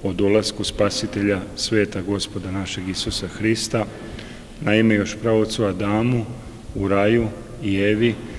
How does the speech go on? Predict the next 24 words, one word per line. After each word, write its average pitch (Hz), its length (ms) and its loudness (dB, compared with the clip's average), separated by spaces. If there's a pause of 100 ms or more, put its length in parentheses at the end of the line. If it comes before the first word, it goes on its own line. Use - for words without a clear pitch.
(480)
Bog 107 360 4
je 104 60 6
obećao 110 480 4
da 101 100 0
ih 98 200 -2
neće 117 340 2
ostaviti, 110 560 0
nego 101 220 0
da 95 100 0
će 98 160 -6
poslati 113 680 -2 (1040)
Spasitelja, 107 720 2
Izbavitelja 104 720 0 (100)
koji 104 200 4
će 98 280 -4 (720)
im 98 140 -2
dati 107 340 2
priliku, 110 580 2
to - 140 -4
jest 92 160 -6
koji 98 160 -4
će - 140 -6
ih - 140 -8
vratiti 98 600 -2